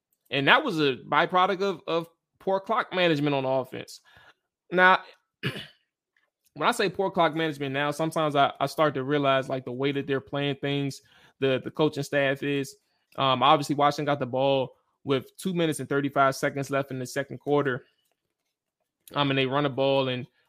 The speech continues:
ultimately milk it down or let it run down to the, to the two minutes, two-minute mark. Um, and after that, they run a second and five run up the middle and then a third and one run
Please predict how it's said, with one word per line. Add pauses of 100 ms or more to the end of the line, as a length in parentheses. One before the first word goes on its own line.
ultimately
milk
it
down (320)
or
let
it
run
down
to
the, (120)
to
the (140)
two
minutes, (180)
two-minute
mark. (680)
Um,
and
after
that,
they
run
a (340)
second
and
five (320)
run (320)
up
the
middle (840)
and
then
a
third
and
one
run